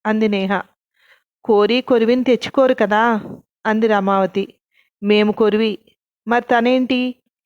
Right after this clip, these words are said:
ఈ ఇంటిని వెలిగించే మంట?" ఈ వర్డ్స్ గుర్తుపెట్టుకో, నేను చెప్పింది నిజం. నిజం అనే రోజు వస్తుంది. సరే, నీతో వాదన ఎందుకు నాకు, నేను వెళ్తాను అంటూ వెళ్ళిపోయింది.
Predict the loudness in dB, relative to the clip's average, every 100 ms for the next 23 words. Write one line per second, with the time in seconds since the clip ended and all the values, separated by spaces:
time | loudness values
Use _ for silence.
0 | -6 -2 0 2 2 2 2 2 2 0
1 | 0 -2 -2 0 0 -2 -6 _ _ _
2 | _ _ _ -4 0 2 0 -2 -2 -2
3 | -2 -2 -2 0 -2 -2 -4 -12 -12 -2
4 | 0 2 0 -2 -2 -2 -2 -2 -6 -4
5 | 0 2 2 -2 -4 _ _ _ _ _
6 | _ 0 2 2 2 2 4 4 2 2
7 | 2 2 0 -2 0 -2 -4 _ _ -4
8 | -2 -2 -6 _ _ _ -2 0 2 2
9 | 2 0 0 0 0 0 0 0 -2 -2
10 | -10 -4 -2 2 0 0 0 0 -4 -12
11 | _ _ _ _ _ _ _ _ _ -4
12 | 0 2 2 0 -2 0 0 -4